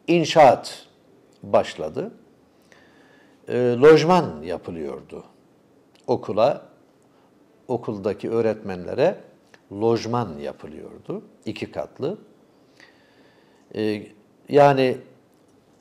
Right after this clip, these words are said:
taş kullanılıyor, beton karılıyor. Hiç unutmuyorum, ilan edildi. İşte okulumuzun bahçesinde öğretmenlerimiz için,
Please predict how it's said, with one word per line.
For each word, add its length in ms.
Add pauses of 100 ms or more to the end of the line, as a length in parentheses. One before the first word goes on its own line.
taş 300
kullanılıyor, 800 (240)
beton 640 (240)
karılıyor. 720 (1900)
Hiç 240
unutmuyorum, 840 (840)
ilan 440
edildi. 680 (420)
İşte 460 (640)
okulumuzun 1000
bahçesinde 1040 (1040)
öğretmenlerimiz 1080
için, 540